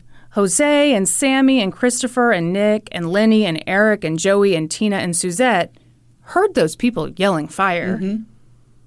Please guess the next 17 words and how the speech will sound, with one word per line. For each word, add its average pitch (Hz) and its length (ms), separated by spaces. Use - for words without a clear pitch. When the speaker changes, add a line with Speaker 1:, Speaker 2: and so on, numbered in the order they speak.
Speaker 1:
But - 120
they 392 100
were 381 140
in 370 80
a 339 60
haunted 349 320
house. - 540
Speaker 2:
Yeah. 269 240
Speaker 1:
They 240 160
thought 302 260
it 311 80
was 285 180
part 254 380
of 247 140
the 294 100
attraction. 330 300
Speaker 2:
Of - 20